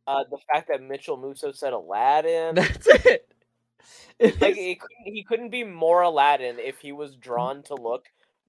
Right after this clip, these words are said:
Speaker 1: just like
Speaker 2: Mm-hmm.
Speaker 1: the character Aladdin from
Speaker 2: Mm-hmm.
Speaker 1: the film
Speaker 2: Mm-hmm.
Speaker 1: Aladdin.
Speaker 2: But it's not even, like, here's what kill-, like,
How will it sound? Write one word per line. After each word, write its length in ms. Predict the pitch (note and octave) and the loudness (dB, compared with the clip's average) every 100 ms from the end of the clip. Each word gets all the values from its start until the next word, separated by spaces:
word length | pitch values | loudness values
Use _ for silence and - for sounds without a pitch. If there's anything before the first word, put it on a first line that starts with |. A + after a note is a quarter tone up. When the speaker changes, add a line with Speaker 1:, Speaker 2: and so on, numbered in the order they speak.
| _ | _
Speaker 1:
just 160 | B2+ - | -8 -6
like 100 | C#3 | -8
Speaker 2:
Mm-hmm. 80 | - | -8
Speaker 1:
the 80 | C3+ | -16
character 400 | - B2 A#2 B2+ | -6 -6 -6 -6
Aladdin 540 | A#2+ A2 G#2+ A2+ B2+ C3 | -6 -4 -6 -6 -12 -20
from 180 | - A#2+ | -10 -10
Speaker 2:
Mm-hmm. 60 | D3 | -8
Speaker 1:
the 80 | A#2 - - | -14 -14 -12
film 340 | A2+ G2+ F#2+ | -10 -8 -10
Speaker 2:
Mm-hmm. 160 | G2+ F#2+ | -10 -10
Speaker 1:
Aladdin. 600 | F#2 F#2 G#2+ A#2+ D3 G#3 _ _ | -8 -6 -6 -6 -8 -12 _ _
Speaker 2:
But 100 | C#4 | -6
it's 160 | C#4 - | -6 -6
not 280 | F#3 F3 F#3+ | -4 -2 -4
even, 280 | C#4 E4 C4 | -6 -8 -4
like, 240 | G3 - | -6 -6
here's 260 | - F#3+ A#3 | -8 -8 -6
what 120 | B3 | -10
kill-, 320 | - C3+ C#3+ - | -8 -8 -8 -6
like, 260 | F3 E3 | -6 -6